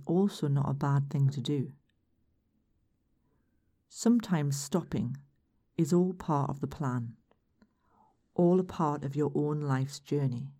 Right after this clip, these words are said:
If you awoke one day and had the urge to climb on your motorbike, wanting to speed down the street at a hundred miles an hour,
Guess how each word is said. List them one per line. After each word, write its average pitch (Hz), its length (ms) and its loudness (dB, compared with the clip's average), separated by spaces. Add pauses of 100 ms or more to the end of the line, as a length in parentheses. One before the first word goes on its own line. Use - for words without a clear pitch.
(1500)
If 226 180 2
you 262 100 6
awoke 160 460 2
one 151 260 2
day 135 380 2 (340)
and 156 80 -2
had 170 180 2
the - 160 0
urge 151 280 4
to 165 80 -2
climb 165 480 4
on 170 100 8
your 170 140 8
motorbike, 127 720 -2 (440)
wanting 165 420 4
to - 80 -8
speed 185 580 2
down 147 340 2
the 135 60 -4
street - 500 -6 (1700)
at 147 100 -2
a 135 80 2
hundred 180 420 4
miles 151 360 0
an 143 140 -4
hour, 123 360 -4